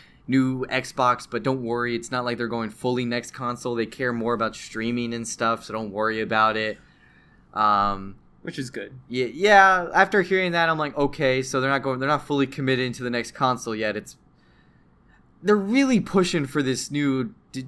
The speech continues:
Speaker 1: gaming streaming, and I don't like it. I like to own my video games.
Speaker 2: Gaming streaming?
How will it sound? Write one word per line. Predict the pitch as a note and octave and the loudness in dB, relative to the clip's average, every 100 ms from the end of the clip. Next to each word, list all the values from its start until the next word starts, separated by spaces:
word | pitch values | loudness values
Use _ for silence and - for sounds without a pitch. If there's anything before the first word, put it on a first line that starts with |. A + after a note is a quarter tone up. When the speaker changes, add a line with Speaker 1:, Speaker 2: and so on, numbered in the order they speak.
| - | -2
Speaker 1:
gaming | C3 C#3 C#3+ | 0 0 -2
streaming, | C3 - C#3 D3+ F3+ F#3+ G3+ _ _ _ _ _ _ _ _ - | -4 -4 -4 -2 -4 -6 -10 _ _ _ _ _ _ _ _ -6
and | A2 | -4
I | |
don't | G#2+ D3 C#3 C#3 | -2 2 2 2
like | B2 C#3+ F#3 | 0 0 2
it. | G3 - - - _ | 0 -2 -14 -16 _
I | C3+ | -4
like | C3 | -4
to | - | -4
own | C3+ D3+ | -2 -2
my | E3 E3+ | 0 0
video | E3 F3+ F#3 | 0 0 0
games. | F3+ F#3+ G3 G3+ G3+ - - _ _ _ _ | 0 -2 -4 -8 -10 -16 -20 _ _ _ _
Speaker 2:
Gaming | - C#3+ C#3+ C3+ | -12 -8 -8 -10
streaming? | - A#2+ B2+ E3 G#3 | -14 -14 -12 -12 -12